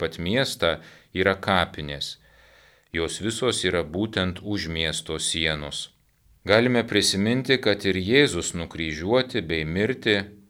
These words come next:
ir būti palaidotas buvo išvestas už tuometinio Jeruzalės miesto sienų, nors šiais laikais tai, žinoma, jau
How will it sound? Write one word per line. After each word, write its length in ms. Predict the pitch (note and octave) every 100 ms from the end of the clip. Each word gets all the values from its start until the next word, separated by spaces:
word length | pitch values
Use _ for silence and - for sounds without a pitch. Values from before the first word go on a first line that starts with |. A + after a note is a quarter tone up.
| _
ir 120 | E2+ D#2+
būti 300 | D2+ E2+ E2+
palaidotas 1000 | D#2+ E2 E2 F#2+ A#2+ A#2+ G2+ - F2 - D#2
buvo 380 | F2 A2+ A2 -
išvestas 840 | G#2 G2+ G2 F#2 F#2 F2+ F2 - -
už 220 | B2 A#2+ -
tuometinio 720 | E2+ E2 D#2+ D#2+ G#2+ A#2 G#2+ F#2+
Jeruzalės 800 | E2 E2+ F#2 F2+ E2+ E2 D#2+ E2
miesto 460 | E2 E2 - E2+
sienų, 540 | E2 - F2+ E2+ D#2+ D#2 - _ _ _ -
nors 220 | D#2+ D#2
šiais 300 | - F#2 G2
laikais 480 | F#2+ F2+ E2+ F2 E2
tai, 140 | E2+ E2
žinoma, 460 | F2 E2+ D#2+ D#2+
jau 140 | D#2+